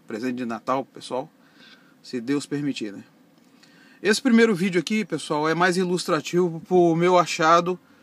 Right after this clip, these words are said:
Na verdade, não foi o que achei, foi um presente que eu ganhei, né? Então, é isso aí. Falou? Grande abraço e até o próximo vídeo aí que eu vou lançar hoje ainda. Fique com Deus aí, se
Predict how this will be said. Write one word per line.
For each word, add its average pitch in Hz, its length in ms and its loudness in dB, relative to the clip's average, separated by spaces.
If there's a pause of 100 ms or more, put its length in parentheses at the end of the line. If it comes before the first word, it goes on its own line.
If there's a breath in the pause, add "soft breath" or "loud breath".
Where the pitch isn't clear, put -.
(220 soft breath)
Na 151 120 -6
verdade, 156 320 0
não 160 100 -4
foi 160 120 -2
o 151 60 -2
que 160 100 -4
achei, 160 320 -4
foi 147 160 -6
um 135 60 -8
presente 160 520 -2
que 160 80 -8
eu 143 120 -8
ganhei, 156 400 0 (560)
né? 143 260 -6 (1300 loud breath)
Então, 196 600 2 (800 loud breath)
é 180 80 4
isso 190 180 4
aí. 135 140 0 (640)
Falou? 175 300 0
Grande 175 340 2
abraço 180 560 4 (400 loud breath)
e 165 80 4
até 175 220 4
o 175 60 2
próximo 180 420 0
vídeo 165 260 0
aí 165 80 2
que 175 60 -4
eu 160 60 -2
vou 170 140 2
lançar 160 280 0
hoje 175 200 2
ainda. 123 220 -4 (920)
Fique 208 160 2
com 180 160 2
Deus 185 320 6
aí, 190 180 4
se 175 220 -4